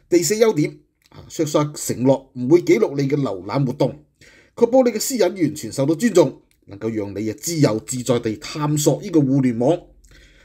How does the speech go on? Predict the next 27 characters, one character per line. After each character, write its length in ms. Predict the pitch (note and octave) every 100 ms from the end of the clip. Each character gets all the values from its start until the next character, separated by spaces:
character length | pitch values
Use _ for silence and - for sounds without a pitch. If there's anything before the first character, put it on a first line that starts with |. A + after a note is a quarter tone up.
| _
第 160 | D3+ D3+
五 60 | D3
啦， 240 | F3+ E3+ - _ _ _ _
唔 200 | C#3 C3+
理 140 | D#3
你 260 | E3+ C#3+ E3+
係 180 | D3 C3+
用 220 | C3 C3
呢 60 | G3+
個 100 | F3
Windows 560 | E3 B3 G3+ C#3 D#2 - _ _ _ -
啊， 220 | E2 - _ -
呢 80 |
個 80 | F3
Mac 240 | F#3 G#3+ A3+
機、 280 | A3 - _ -
Android 460 | A3 F#3+ C3+ E2+ - _
定 100 | A2
係 60 | G#2+
I 220 | A2+ D#3
O 160 | F3 F3
S，Surfshark 1120 | D#3+ D3 _ _ _ _ _ - A#3+ A3+ A3
都 120 | A3+
能 180 | D#3+ G2
夠 240 | C3+ C3+ - _ _ -
喺 160 | F3
各 140 | -